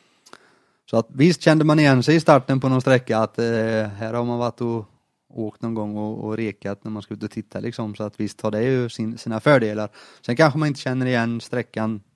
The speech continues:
till hundra procent, men man vet karaktären lite och, och sånt, så att visst,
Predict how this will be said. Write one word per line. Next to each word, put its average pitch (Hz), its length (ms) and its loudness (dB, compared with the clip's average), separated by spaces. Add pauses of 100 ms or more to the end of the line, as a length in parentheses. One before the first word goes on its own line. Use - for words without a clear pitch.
(160)
till 113 100 -4
hundra 113 280 -2
procent, 107 520 -8
men 117 320 -6 (960)
man 120 140 -4
vet 120 160 0
karaktären 120 680 -2
lite 123 500 -2
och, 120 800 -2
och 110 80 -10
sånt, 107 280 -10
så - 100 -10
att 104 200 -12
visst, - 360 -8